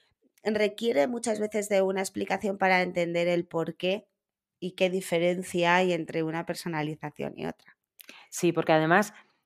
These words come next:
Speaker 2: eh, eso me lo, me lo vas a corroborar tú, no es fácil de explicar. O sea,
Speaker 1: No.
Speaker 2: es, <laughs> es una mandanga buena. O sea,
Speaker 1: Es un
Speaker 2: es,
Speaker 1: mandangao.
Speaker 2: es, es, es complicado porque, claro, eh, nosotros,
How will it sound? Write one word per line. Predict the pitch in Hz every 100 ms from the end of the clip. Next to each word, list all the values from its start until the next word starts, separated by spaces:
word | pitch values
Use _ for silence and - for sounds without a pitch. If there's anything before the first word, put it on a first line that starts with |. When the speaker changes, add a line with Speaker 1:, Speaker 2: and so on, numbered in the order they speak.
| _
Speaker 2:
eh, | - 202 165 156 -
eso | 180 147
me | 196 196
lo, | 180 170
me | 190
lo | 185
vas | 170
a | 185
corroborar | 190 180 175 170
tú, | 165 190
no | 208 190 208
es | 190 -
fácil | 180 170 180
de | 151
explicar. | - 143 143 131 - _ _ _ -
O | 214
sea, | 190 147
Speaker 1:
No. |
Speaker 2:
es, | 151 -
<laughs> | -
es | 202 170 185
una | 175
mandanga | 175 165 165 175 202
buena. | 180 190 180 -
O | -
sea, | - 170
Speaker 1:
Es |
un | 160
Speaker 2:
es, | 220
Speaker 1:
mandangao. | 208 202 185
Speaker 2:
es, | 196 165 - - - - - -
es, | - 180 180 190 190 180 165 160 -
es | 175 156 160 165 165
complicado | 208 202 202 170 165 190 180 151
porque, | 165 160 156 147 139 - _ _
claro, | - 214 165 127 - _ - - - -
eh, | - - 147
nosotros, | 202 185 190 190 240